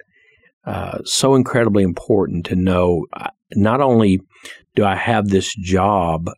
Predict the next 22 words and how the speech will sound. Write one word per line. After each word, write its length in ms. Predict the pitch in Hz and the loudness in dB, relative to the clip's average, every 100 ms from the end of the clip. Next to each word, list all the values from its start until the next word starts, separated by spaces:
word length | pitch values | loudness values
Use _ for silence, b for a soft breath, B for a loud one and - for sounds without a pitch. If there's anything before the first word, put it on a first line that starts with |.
| _ | _
to 100 | - | -4
do 480 | 82 85 80 78 82 | -2 0 0 -2 -4
and 140 | 85 87 | -4 -6
this 160 | 85 - | -6 -10
task 420 | - 110 104 - | -6 -2 -2 -4
that 160 | 92 - | -6 -4
you've 160 | 85 | -4
assigned 420 | 82 - 101 104 | -4 -4 0 0
to 80 | 90 | 0
me, 160 | 82 85 | -2 -2
but 160 | 85 | -2
I 60 | 127 | -2
have 120 | 139 | 0
the 60 | 104 | -2
freedom 520 | - - 135 107 90 | -4 -2 2 2 0
to 80 | 85 | -4
determine 500 | 90 85 - 98 87 | -6 -8 -4 -2 -2
how 160 | 90 87 | -4 -6
that's 460 | 80 - - - - | -6 -8 -12 -12 -12
done. 420 | 107 - - - 208 _ _ _ _ _ _ _ _ _ _ | -6 -6 -6 -14 -18 _ _ _ _ _ _ _ _ _ _
Um, 480 | 120 87 82 78 82 _ _ _ - | -4 -2 -2 -6 -10 _ _ _ -4
w-, 140 | 95 | -4